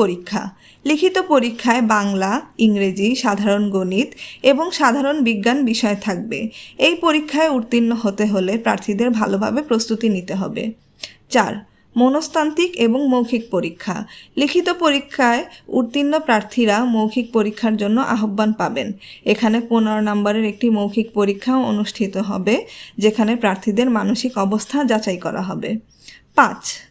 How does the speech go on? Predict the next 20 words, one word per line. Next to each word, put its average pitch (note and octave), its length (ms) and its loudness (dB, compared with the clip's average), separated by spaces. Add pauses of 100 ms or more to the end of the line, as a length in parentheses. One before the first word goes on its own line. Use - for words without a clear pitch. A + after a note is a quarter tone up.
(280)
স্বাস্থ্য A#3+ 380 0
পরীক্ষা B3+ 460 0 (140)
ও C4 80 2 (160)
পুলিশ C#4+ 340 2
ভেরিফিকেশন। - 640 -4 (420)
মৌখিক E4 340 0 (100)
পরীক্ষায় F#4+ 400 0
উত্তীর্ণ F4 320 -2 (120)
হলে C4+ 200 4
প্রার্থীদের B3+ 600 0
স্বাস্থ্য A#3 280 0 (100)
পরীক্ষা A#3+ 280 0 (100)
এবং B3+ 140 2 (160)
পুলিশ B3+ 280 2 (120)
ভেরিফিকেশনের A3 760 0
মাধ্যমে A3 420 0 (120)
চূড়ান্তভাবে C4 680 0
নির্বাচন F#3+ 460 -6
করা G3 240 -6
হবে। F#3+ 260 -6